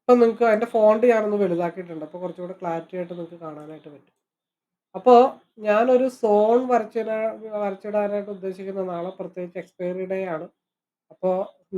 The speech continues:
കൺസോളിഡേഷൻ വന്നു കഴിഞ്ഞാൽ തന്നെ ട്രാപ്പിംഗ് ഒരുപാട്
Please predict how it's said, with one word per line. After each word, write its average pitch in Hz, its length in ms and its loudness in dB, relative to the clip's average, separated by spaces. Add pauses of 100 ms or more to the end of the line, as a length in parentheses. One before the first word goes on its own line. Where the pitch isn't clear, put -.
(280)
കൺസോളിഡേഷൻ 185 640 -2
വന്നു 202 220 4
കഴിഞ്ഞാൽ 202 340 2
തന്നെ 202 200 0
ട്രാപ്പിംഗ് 202 680 -6
ഒരുപാട് 196 320 0